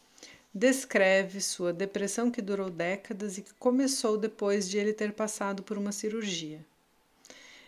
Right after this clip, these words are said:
"Eu comecei a entrar lentamente numa névoa gordurosa, amarela e espessa que permeou meu corpo até meu coração, meu espírito e minha alma.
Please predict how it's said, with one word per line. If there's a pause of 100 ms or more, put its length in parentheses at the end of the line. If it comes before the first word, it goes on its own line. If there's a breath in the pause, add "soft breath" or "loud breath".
(120 loud breath)
"Eu
comecei
a
entrar
lentamente
numa
névoa
gordurosa,
amarela
e
espessa
que
permeou
meu
corpo
até
meu
coração,
meu
espírito
e
minha
alma.